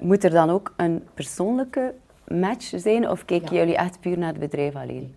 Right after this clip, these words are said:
Speaker 2: Het team is alles en het klikverhaal is ook alles. Geld kun je overal krijgen. Er zijn honderden fondsen, hè, in België. Eh, allemaal met een andere specificatie of met een,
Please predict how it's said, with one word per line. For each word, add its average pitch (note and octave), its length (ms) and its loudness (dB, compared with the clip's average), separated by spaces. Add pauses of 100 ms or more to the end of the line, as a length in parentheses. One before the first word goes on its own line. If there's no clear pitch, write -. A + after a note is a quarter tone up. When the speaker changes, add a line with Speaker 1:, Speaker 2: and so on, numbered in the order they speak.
(600)
Speaker 2:
Het - 280 -4
team A#3+ 280 4
is - 240 -4
alles C4+ 480 -4
en F3+ 260 -2
het - 220 -6
klikverhaal G3+ 640 -2
is D#3 180 -8
ook D3 180 -6
alles. C#3 420 -10
Geld B3+ 440 -2
kun F#3 140 -4
je F3+ 100 -4
overal F#3+ 360 0
krijgen. D#3 320 -6
Er D#3+ 60 -2
zijn E3+ 220 -2
honderden F3 460 -2
fondsen, D3 500 -6
hè, F3 180 -4
in E3 140 -6
België. F3+ 400 -4 (680)
Eh, E3 500 -2 (100)
allemaal F3+ 380 0
met E3+ 200 -2
een D#3 140 2
andere D3+ 260 0
specificatie E3 1040 -4
of D3 80 -4
met D3 200 -4
een, C#3+ 120 -4